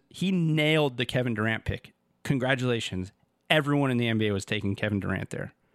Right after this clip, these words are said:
He nailed Russell Westbrook and Harden and Serge. And then he blew every other decision he's made.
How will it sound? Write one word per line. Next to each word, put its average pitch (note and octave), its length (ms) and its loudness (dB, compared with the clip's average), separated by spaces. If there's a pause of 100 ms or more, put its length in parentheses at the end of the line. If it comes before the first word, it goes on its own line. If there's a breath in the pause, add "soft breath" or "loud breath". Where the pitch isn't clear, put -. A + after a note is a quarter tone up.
(340 soft breath)
He C#3+ 120 0
nailed C#3+ 360 2
Russell C#3+ 280 0
Westbrook B2+ 480 0
and A2+ 140 2
Harden A2+ 460 0 (420 soft breath)
and B2 100 0
Serge. - 480 -4 (840 soft breath)
And C3 100 2
then B2 100 2
he A#2 60 2
blew C3 320 0 (120)
every A#2+ 280 2
other A2+ 200 2
decision G2+ 400 -2
he's F2+ 120 -6
made. C3 280 -8